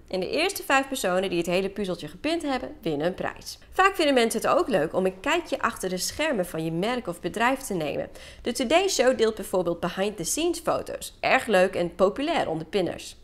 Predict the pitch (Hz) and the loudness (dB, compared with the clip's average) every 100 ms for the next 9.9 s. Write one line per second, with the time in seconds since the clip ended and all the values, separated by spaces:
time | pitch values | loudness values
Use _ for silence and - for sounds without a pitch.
0 | - - - - - - - 226 311 392 | -20 -20 -20 -20 -20 -14 0 6 6 6
1 | - - 247 233 180 143 - 294 - - | -2 -2 -2 -4 -6 -2 0 0 -2 -10
2 | - 147 135 - 208 208 170 139 - 165 | -8 -8 -8 0 2 2 -4 -6 -4 -6
3 | - 151 151 - 139 131 - - - - | -8 -10 -10 -8 -8 -8 -10 -12 -12 -18
4 | - - 165 254 320 - 185 196 175 175 | -20 -10 -2 0 0 0 0 2 2 2
5 | 185 156 151 160 160 - 175 - - - | -4 -2 -2 -2 -4 -4 -6 -6 -16 -4
6 | 185 - - - 208 277 247 165 185 - | -2 -2 -6 -8 -4 -2 0 0 0 -4
7 | - - - 214 240 330 339 226 214 208 | -14 -10 -4 -2 0 0 2 2 0 -2
8 | - 175 170 - 196 - 226 202 190 - | 2 4 4 0 -6 -2 -2 -2 -4 -4
9 | 170 170 151 165 - 277 247 - | -8 -6 -6 -4 0 2 2 0